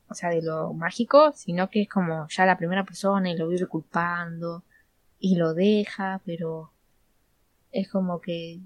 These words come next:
sigue estando pendiente de él, de lo que hace. O sea, es el ex y ella lo sigue para ver con quién está. Es, es bastante tóxica. Y me acuerdo que hay una saga también que,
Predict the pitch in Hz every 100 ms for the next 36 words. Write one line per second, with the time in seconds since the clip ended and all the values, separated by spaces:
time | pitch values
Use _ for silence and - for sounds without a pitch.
0 | - - - 202 196 - 185 196 190 175
1 | 175 180 180 170 180 190 175 170 - 170
2 | 180 196 165 - 165 - 196 202 185 208
3 | - - - 180 196 185 165 - 190 190
4 | 185 180 175 165 170 - 170 185 170 -
5 | - 180 175 175 170 - _ _ _ _
6 | _ _ _ _ _ _ - 185 180 180
7 | 180 - _ - 202 208 208 196 190 175
8 | - 165 - 208 - 214 226 _ _ _
9 | _ _ _ _ _ _ _ 202 190 185
10 | 185 180 _ - 196 202 208 196 - 190
11 | 190 190 190 190 190 185 185 190 190 -
12 | - 196 190 180 180 190 185 185 170 170
13 | 165